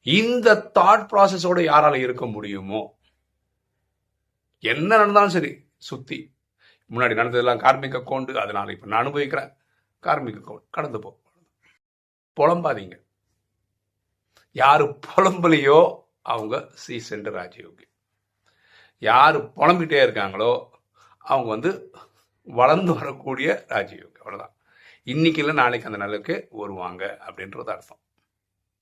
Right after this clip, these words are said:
ஓகே, நான் அந்த சகோதரர்கிட்ட பேசும்போதெல்லாம் புரிஞ்சுக்கிட்டேன். அவர் என்ன பண்ணாரு, பிரச்சனை வரும்போது வந்தாரு. அவருக்காக ந-, நம்மள மாதிரி ஒரு நாலு பேர் யோகாலாம் பண்ணோம். சிஸ்டம் ஒர்க் அவுட் ஆகல, வீடு ஜப்தி ஆயிடுச்சு.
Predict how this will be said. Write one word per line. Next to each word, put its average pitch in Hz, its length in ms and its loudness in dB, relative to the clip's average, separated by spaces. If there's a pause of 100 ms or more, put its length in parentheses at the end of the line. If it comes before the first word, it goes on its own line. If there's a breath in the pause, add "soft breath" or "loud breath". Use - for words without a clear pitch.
(540)
ஓகே, 101 320 -6 (400 soft breath)
நான் 143 260 6
அந்த 131 200 0
சகோதரர்கிட்ட 170 280 2
பேசும்போதெல்லாம் 135 580 -2
புரிஞ்சுக்கிட்டேன். 107 440 -12 (340 soft breath)
அவர் 139 320 6
என்ன 160 160 4
பண்ணாரு, 135 520 0 (180)
பிரச்சனை 147 340 2
வரும்போது 139 300 0
வந்தாரு. 117 440 -2 (720 soft breath)
அவருக்காக 135 460 2
ந-, 123 120 -4
நம்மள 131 140 0
மாதிரி 131 220 -2
ஒரு 123 120 -4
நாலு 120 220 0
பேர் 127 140 -4
யோகாலாம் 117 640 -2
பண்ணோம். 107 360 -10 (520)
சிஸ்டம் 135 280 -6
ஒர்க் 110 160 -2
அவுட் 120 240 -2
ஆகல, 101 580 -6
வீடு 117 220 -6
ஜப்தி 110 280 -6
ஆயிடுச்சு. 98 560 -6